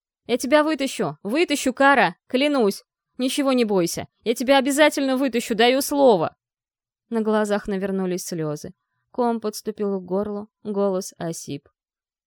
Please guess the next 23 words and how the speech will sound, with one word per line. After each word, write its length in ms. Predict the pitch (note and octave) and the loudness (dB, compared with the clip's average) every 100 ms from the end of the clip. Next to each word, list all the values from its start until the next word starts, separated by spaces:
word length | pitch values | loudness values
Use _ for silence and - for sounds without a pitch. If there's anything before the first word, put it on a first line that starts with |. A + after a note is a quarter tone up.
| _ | _
«Не 140 | C4+ C#4 | -2 2
волнуйся 420 | C#4 C#4+ C#4+ B3+ | 2 2 -2 -2
за 100 | A3 | 0
меня! 360 | G#3 F3 E3 - _ _ _ | 0 -2 -4 -10 _ _ _
И 120 | A#3 C#4+ | -6 -2
вы 140 | F4+ | -2
тоже, 320 | F4+ D#4+ D4 | 0 0 0
ребята! 540 | C#4 A#3+ B3 A#3 D#3 - _ _ _ _ | 0 2 2 2 -4 -10 _ _ _ _
Всё 220 | - C#4+ | -2 0
будет 240 | C#4 D4 | 0 -4
хорошо! 640 | - D4+ D4 - C#4+ G3 F#3 _ _ _ _ - | 0 2 2 0 -2 -2 -4 _ _ _ _ -4
Я 100 | B3 | -2
тебя 280 | B3+ C4+ B3+ | 2 2 2
вытащу! 680 | D4 D#4+ D#4 - B3+ A#3 - | 0 0 -2 -2 -4 -4 -4
Вытащу!» 720 | A3 F4+ F4+ D4 - F#3+ - _ _ _ _ _ _ _ - | 0 0 2 -2 -2 -4 -6 _ _ _ _ _ _ _ -10
«Госпожа 460 | G3+ - G#3 G3+ | -8 -2 0 0
Грант!» — 380 | F3+ F#3 B3 - _ _ _ _ _ _ _ | 0 -2 -2 -8 _ _ _ _ _ _ _
твёрдо 360 | A3+ G#3+ F#3+ | -4 -2 -4
сказал 380 | G3+ G3 F#3+ F#3 | -6 -6 -4 -4
страж, 480 | - F#3+ G#3 C4 - _ _ | -6 -6 -6 -8 -14 _ _
прерывая 520 | A3+ G#3+ G3+ G3 F#3+ | -4 -2 -2 -2 -2
наше 280 | F3 F#3+ E3+ | -4 -8 -10
прощание. 680 | D#3+ D3+ - C#3+ C#3+ E3 | -8 -8 -8 -10 -10 -14